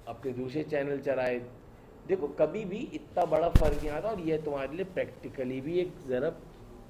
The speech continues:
आपके पेरेंट्स ने अगर आपको एक चीज़ के लिए दिया है, हमेशा ऐसा नहीं हो सकता कि आपने एक iPhone जो है दो लाख बारह हज़ार, दो ढाई लाख रुपए का iPhone आपका दोस्त बोला,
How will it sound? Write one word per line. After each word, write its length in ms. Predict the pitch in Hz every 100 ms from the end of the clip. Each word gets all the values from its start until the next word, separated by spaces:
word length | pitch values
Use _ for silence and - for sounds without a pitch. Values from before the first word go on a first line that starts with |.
| - 123
आपके 300 | 123 - 147
पेरेंट्स 480 | - 127 131 143 147
ने 60 | 147
अगर 180 | 139 135
आपको 220 | 131 143
एक 200 | 143 -
चीज़ 240 | 143 143 143 -
के 160 | 147 143
लिए 180 | 143 139
दिया 240 | 120 135
है, 180 | 131 196 - - - - - - -
हमेशा 280 | 143 156 147
ऐसा 300 | 147 190 240
नहीं 160 | 226 240
हो 80 | 214
सकता 280 | 190 -
कि 120 | 190 190
आपने 320 | 170 180 180
एक 120 | 170
iPhone 440 | 160 156 160 170 165
जो 80 |
है 80 | 165
दो 180 | 160 147
लाख 180 | 151 151
बारह 280 | 139 135 139
हज़ार, 180 | 143 143
दो 320 | 139 139 143 - -
ढाई 180 | 120 131
लाख 220 | 135 131
रुपए 180 | 135 135
का 140 | 139
iPhone 320 | 131 131 143
आपका 240 | 135 127 135
दोस्त 240 | 127 127
बोला, 200 | 123 131